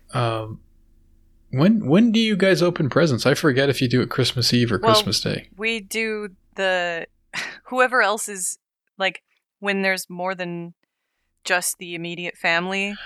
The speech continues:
Speaker 2: Oh, right,
Speaker 3: We do
Speaker 2: right,
Speaker 3: those
Speaker 2: yeah.
Speaker 3: the evening of,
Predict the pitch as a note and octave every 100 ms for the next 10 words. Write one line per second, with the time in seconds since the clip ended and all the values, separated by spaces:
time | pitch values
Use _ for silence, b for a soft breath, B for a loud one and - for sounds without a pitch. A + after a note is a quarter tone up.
0 | B B - D3+ D3 D3+ D3 B2 C3 B2
1 | A#2 G3 F3 - A#2 G#2+ A#2+ G#2+ G2+ -
2 | E3 F3 E3+ E3 D3+ - - F#3 E3+ D#3+
3 | D#3+ D#3+ D#3+ D#3+